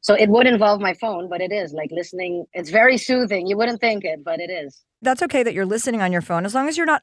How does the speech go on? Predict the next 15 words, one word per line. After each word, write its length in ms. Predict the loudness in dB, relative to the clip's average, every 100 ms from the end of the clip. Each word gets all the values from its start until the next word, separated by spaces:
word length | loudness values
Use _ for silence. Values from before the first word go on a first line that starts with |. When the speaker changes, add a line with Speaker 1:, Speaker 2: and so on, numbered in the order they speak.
| 0
Speaker 2:
on 220 | 2 4
your 120 | 2
phone 440 | 0 0 2 2 2
while 160 | 2
you're 160 | 2 0
enjoying 540 | 0 -2 0 0 0
the 120 | 0 0
activity. 680 | 0 0 -4 -2 -4 -2
Like, 280 | -2 -2 -2
don't 240 | -2 -2
interrupt 400 | -2 -4 2 2
Speaker 1:
Yeah. 140 | 4 2
Speaker 2:
that 300 | 4 4 4
activity 560 | 0 0 -4 -2 -2
with 200 | 0 -4